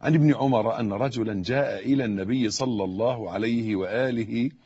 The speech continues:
وصحبه وسلم، صل عليه، صلى الله عليه وآله وصحبه وسلم، فقال: "يا رسول الله، أي الناس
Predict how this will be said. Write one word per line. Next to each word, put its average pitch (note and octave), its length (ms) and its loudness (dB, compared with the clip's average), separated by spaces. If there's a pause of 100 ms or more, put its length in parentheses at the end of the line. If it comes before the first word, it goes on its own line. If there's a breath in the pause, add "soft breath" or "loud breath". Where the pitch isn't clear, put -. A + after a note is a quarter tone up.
(400 soft breath)
وصحبه C3 560 2
وسلم، B2+ 320 2
صل F#3 260 6
عليه، D#3 260 6
صلى C#3+ 280 4
الله B2+ 320 4
عليه A#2+ 340 2
وآله A2+ 600 0 (520 loud breath)
وصحبه B2+ 460 4
وسلم، C3 440 4
فقال: C#3+ 360 4
"يا B2+ 200 2
رسول B2 300 0
الله، C3 260 4 (240)
أي D#3 360 6
الناس C3 760 2